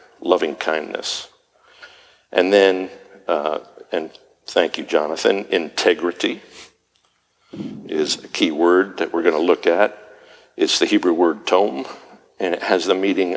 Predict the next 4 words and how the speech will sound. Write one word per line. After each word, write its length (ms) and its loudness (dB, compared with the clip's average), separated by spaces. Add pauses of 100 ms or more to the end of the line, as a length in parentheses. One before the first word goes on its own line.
of 300 0
completeness, 1120 -2 (800)
wholesomeness, 1300 0 (840)
blamelessness, 1120 2